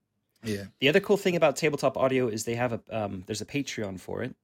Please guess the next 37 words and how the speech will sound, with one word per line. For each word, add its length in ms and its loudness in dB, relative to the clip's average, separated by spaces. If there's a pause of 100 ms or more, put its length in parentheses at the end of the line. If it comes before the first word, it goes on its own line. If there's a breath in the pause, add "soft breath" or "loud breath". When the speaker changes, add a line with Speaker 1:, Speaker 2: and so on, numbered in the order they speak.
Speaker 2:
which 140 -6
I've 140 -2
supported 420 -6
in 100 -10
the 60 -10
past. 440 -8 (500)
And 280 0
they 100 -2
do 160 -2
alternate 420 0
tracks 380 -2
for 140 -8
basically 540 -4
every 300 -2
single 280 -4
track 260 -4
they 80 -8
have 180 -8
on 60 -8
there. 120 -8
And 80 -8
they 80 -6
have 380 -4
well 260 0
over 180 -2
a 60 -2
hundred. 420 -6 (500)
And, 500 -2
um, 440 -4
they 60 -2
basically 440 0
do 380 -2
ambient 420 0
tracks 320 -6
with 140 -8
no 180 -2
music. 480 -4